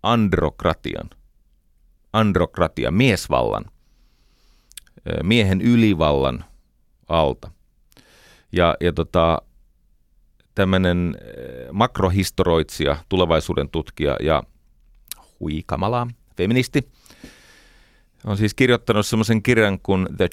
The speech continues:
Chalice and the Blade, eli siis miekka ja, tai malja ja miekka, jossa hän kuvaa sitä historiallista näkökulmaa, miten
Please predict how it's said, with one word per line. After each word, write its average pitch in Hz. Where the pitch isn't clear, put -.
Chalice 156
and 104
the 98
Blade, 98
eli 82
siis -
miekka 85
ja, 95
tai 101
malja 101
ja 113
miekka, 110
jossa 101
hän 107
kuvaa 131
sitä 101
historiallista 92
näkökulmaa, 87
miten 85